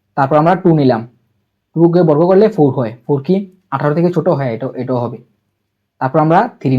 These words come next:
নিলাম, থ্রি কে বর্গ করলে কত হয়? নাইন হয়। এটাও কিন্তু আমাদের শর্ত মানছে, তাই না? X equal to four হলে সিক্সটিন হয়,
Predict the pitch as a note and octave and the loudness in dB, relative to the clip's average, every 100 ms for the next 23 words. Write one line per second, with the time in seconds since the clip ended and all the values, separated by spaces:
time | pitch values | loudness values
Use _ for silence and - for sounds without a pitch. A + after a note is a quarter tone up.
0 | C#3 C3+ A#2 - _ _ _ C3+ C#3 F3 | 2 0 -2 -12 _ _ _ -4 -2 0
1 | D#3 E3 F3+ F3+ F#3 F#3+ D3 A#2+ B2 A2+ | 2 4 4 2 2 0 0 -2 -2 -4
2 | A#2 G#2+ _ _ _ _ _ _ _ _ | -6 -12 _ _ _ _ _ _ _ _
3 | C3+ D3+ E3+ F#3 F3 F#3 D4+ - D3+ D3+ | -2 0 2 2 2 2 0 -4 -2 -2
4 | B2 C3 C3+ F3 F#3 B2+ _ _ _ _ | -2 -4 -2 0 0 -4 _ _ _ _
5 | _ _ _ _ _ _ C3+ D#3 E3 F#3 | _ _ _ _ _ _ -10 -2 0 0
6 | - D#3 D#3+ E3+ A#3+ D#4+ - _ _ _ | 2 2 4 2 2 -2 -12 _ _ _
7 | _ _ - D3+ - C#3 B2 | _ _ -10 -6 -2 -2 -2